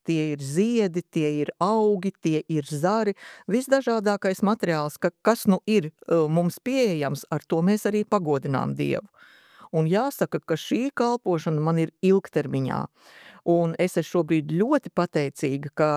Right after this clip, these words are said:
šobrīd šo kalpošanu pārņem māsiņa Ilzīte Grigore, jo es to esmu darījusi vairāk kā divdesmit gadus, un man gribētos teikt, ka tā ir bijusi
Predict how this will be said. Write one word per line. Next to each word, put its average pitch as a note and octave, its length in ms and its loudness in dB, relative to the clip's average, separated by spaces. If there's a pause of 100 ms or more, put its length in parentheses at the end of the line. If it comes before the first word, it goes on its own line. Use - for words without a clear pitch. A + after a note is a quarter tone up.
šobrīd D3 880 0
šo C#3+ 280 -2
kalpošanu D#3+ 640 -2
pārņem D3+ 560 -2 (200)
māsiņa D3+ 560 -2
Ilzīte F#3 440 0
Grigore, D3 580 0 (440)
jo F#3+ 680 0 (300)
es E3+ 180 -2
to A#3+ 160 2
esmu G3 240 -2
darījusi E3+ 460 0
vairāk G3 500 0
kā F3+ 140 2
divdesmit E3+ 480 0
gadus, F#3 280 -2 (100)
un D3+ 120 0
man D#3+ 160 2
gribētos E3 560 0
teikt, D#3+ 260 0
ka E3 80 0
tā D#3+ 200 0 (160)
ir C#3+ 100 -8
bijusi D#3 400 -2